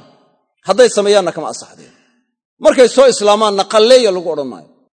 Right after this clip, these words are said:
Waxay noqonaysaa annahum laa yutaalabuuna fi dunyaa as-salaah.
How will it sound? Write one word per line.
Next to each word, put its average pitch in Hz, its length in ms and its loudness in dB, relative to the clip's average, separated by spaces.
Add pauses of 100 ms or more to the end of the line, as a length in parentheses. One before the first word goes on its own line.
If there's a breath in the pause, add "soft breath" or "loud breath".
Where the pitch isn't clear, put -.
(120)
Waxay 165 160 -8
noqonaysaa 165 600 -4
annahum 165 360 -8
laa 180 160 0
yutaalabuuna 156 720 -4
fi 143 180 -16
dunyaa 147 840 -4 (640)
as-salaah. 151 840 -2